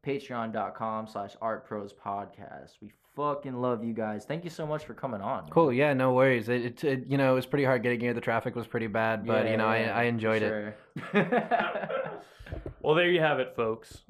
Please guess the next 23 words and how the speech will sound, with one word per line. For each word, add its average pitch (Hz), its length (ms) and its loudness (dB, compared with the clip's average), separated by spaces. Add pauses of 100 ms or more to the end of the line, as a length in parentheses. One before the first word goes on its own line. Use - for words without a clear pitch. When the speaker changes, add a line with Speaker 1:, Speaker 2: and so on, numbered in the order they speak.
(160)
Speaker 3:
One 151 280 2
hundred 180 360 0
percent 143 400 0 (420)
paid 165 320 2
artist, 120 560 2 (120)
one 262 260 6
hundred 233 340 2
percent 160 440 -2 (140)
art 156 340 2
professional. 120 840 0 (220)
This 196 160 0
is 196 100 2
why 190 220 4
we 185 120 2
do 156 160 4
what 147 160 2
we 160 120 -2
do. 120 320 2 (260)
This 175 180 2
is 202 120 0
the 185 140 2
Art 143 280 4
Pros, 135 440 4